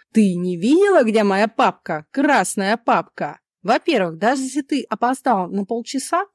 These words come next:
ты не смеешь повышать голос, пусть даже чуть-чуть. Во-вторых, не ты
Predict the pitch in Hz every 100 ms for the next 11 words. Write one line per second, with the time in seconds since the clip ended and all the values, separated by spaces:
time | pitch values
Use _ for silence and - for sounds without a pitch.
0 | - 269 330 - 311 392 - 359 339 330
1 | - 349 320 - 339 339 262 262 226 226
2 | - _ _ - 262 294 240 262 285 294
3 | 311 - 320 - 240 214 _ _ - 180
4 | 226 - 415 359 320 - _ _ 226 247
5 | 294 277 _ -